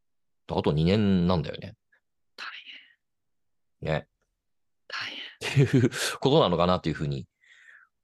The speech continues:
Speaker 1: 思うんですけど、どうなんでしょうね。
Speaker 2: 大変です。
Speaker 1: はい。
Speaker 2: 十兆ですよ、投資額。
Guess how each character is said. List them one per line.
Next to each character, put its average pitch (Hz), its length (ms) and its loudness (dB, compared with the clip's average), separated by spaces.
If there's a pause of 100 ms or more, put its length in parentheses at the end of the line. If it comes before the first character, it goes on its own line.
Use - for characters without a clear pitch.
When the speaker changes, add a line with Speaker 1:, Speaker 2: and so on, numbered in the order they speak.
(380)
Speaker 1:
思 85 200 2
う - 40 0
ん - 20 -4
で - 80 -8
す - 100 -10
け - 80 -6
ど、 - 100 -10
ど 87 100 0
う 98 40 4
な - 60 2
ん - 40 -8
で - 60 -12
し - 60 -10
ょ - 80 -14
う - 20 -12
ね。 - 180 -6 (320)
Speaker 2:
大 - 180 -16
変 - 140 -16
で - 80 -20
す。 - 140 -20 (240)
Speaker 1:
は - 200 -12
い。 - 40 -16
Speaker 2:
十 269 140 2
兆 240 240 -2
で 202 80 0
す 202 120 -8
よ、 190 80 -4
投 185 120 -8
資 190 100 -8
額。 180 280 -8